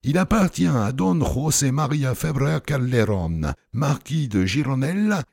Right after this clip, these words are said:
et descendant de la famille Febrer de la Torre, famille qui vécut à Vinarios dès le quinzième siècle, où différents de ses membres exercèrent des postes très haut placés durant des siècles qui suivirent.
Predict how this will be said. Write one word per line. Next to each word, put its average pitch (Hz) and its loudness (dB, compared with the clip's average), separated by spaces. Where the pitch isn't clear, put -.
et 127 0
descendant 151 0
de 165 0
la 78 -2
famille 117 -2
Febrer 123 0
de 107 -4
la 151 -2
Torre, 120 0
famille 160 0
qui 143 -6
vécut 185 0
à 110 6
Vinarios 127 -2
dès 160 0
le 135 2
quinzième 107 -2
siècle, 165 -2
où 127 0
différents 139 -2
de 117 0
ses 120 2
membres 131 0
exercèrent 104 -2
des 101 0
postes 104 -4
très - -2
haut 202 0
placés 151 -2
durant 175 0
des 110 0
siècles 165 -4
qui 151 -8
suivirent. 110 -4